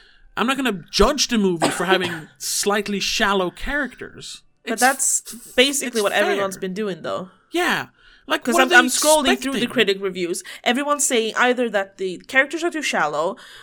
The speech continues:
Speaker 2: uh, there's too much green screen, um, like, there's no oomph to it. There's no meat. But, but
Speaker 1: But then I'm wondering, have they watched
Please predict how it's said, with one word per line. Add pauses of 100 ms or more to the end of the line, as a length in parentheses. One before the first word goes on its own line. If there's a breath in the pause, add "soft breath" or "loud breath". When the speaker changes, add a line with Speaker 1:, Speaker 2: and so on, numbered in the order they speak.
(140 loud breath)
Speaker 2:
uh,
there's
too
much
green
screen, (580 loud breath)
um, (1080)
like, (920)
there's
no (1200 soft breath)
oomph
to
it.
There's
no (280)
meat.
But,
but (320 loud breath)
Speaker 1:
But
then
I'm
wondering, (160 loud breath)
have
they
watched